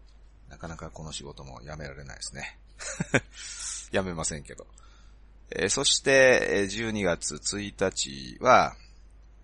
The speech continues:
お昼から未来地図棚卸しセッションということで、まあ、これはあの、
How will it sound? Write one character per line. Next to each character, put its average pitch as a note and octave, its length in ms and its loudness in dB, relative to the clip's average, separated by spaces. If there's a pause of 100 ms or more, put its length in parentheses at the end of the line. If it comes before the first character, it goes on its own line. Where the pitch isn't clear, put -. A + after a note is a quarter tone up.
(540)
お A2+ 100 -12
昼 D3+ 220 -4
か - 120 -4
ら - 280 -6 (1080)
未 G#2 120 -6
来 A#2 200 4
地 - 140 -6
図 G#2 120 -8
棚 F#2 260 -4
卸 G#2 200 -2
し - 60 -4
セ - 80 -2
ッ - 20 0
シ - 140 -4
ョ - 40 -10
ン - 40 -14
と - 80 -14
い B1+ 60 -14
う - 20 -18
こ - 100 -20
と - 140 -20
で、 - 260 -8 (500)
ま F#2+ 100 -6
あ、 - 20 -6
こ C3 100 -2
れ C3+ 80 2
は C3+ 140 6
あ C3 60 4
の、 A#2+ 580 2